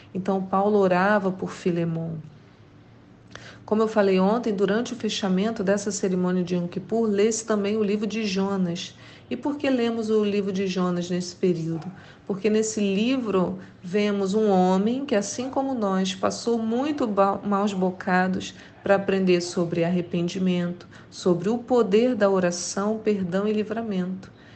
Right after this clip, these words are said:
Eu te chamo a ler o livro de Jonas hoje. No capítulo um, vemos Jonas fugindo do chamado de Deus.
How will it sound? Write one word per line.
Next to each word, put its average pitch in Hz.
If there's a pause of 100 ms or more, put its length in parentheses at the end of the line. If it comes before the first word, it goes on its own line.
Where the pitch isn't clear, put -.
(120)
Eu 214
te 214
chamo 277
a 269
ler 254
o 262
livro 247
de 240
Jonas 233
hoje. 147 (400)
No 202
capítulo 233
um, 254
vemos 240
Jonas 240
fugindo 233
do 214
chamado 185
de 170
Deus. 170